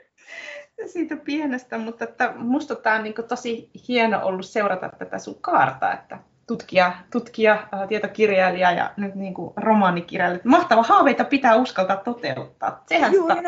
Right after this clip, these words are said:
Speaker 2: näin.
Speaker 1: todistettiin.
Speaker 2: Kyllä.
Speaker 1: No, lukijoita aina kiinnostaa faktan ja fiktion suhde, ja se kiinnostaa muakin. Ninon de L'Enclos on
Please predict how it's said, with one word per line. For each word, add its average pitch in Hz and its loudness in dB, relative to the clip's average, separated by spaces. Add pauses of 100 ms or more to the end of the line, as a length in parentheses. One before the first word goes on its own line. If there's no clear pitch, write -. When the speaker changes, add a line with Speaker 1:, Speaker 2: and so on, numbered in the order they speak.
Speaker 2:
näin. 180 -6 (260)
Speaker 1:
todistettiin. 202 0
Speaker 2:
Kyllä. - -18 (720)
Speaker 1:
No, 285 2 (260)
lukijoita 403 -2
aina 233 0
kiinnostaa 190 -2 (160)
faktan 226 0
ja 175 -4
fiktion 185 -4
suhde, 220 0
ja 175 0
se 214 -6
kiinnostaa 185 -6
muakin. 190 4 (560)
Ninon 220 6
de 208 4
L'Enclos 202 4
on 175 -2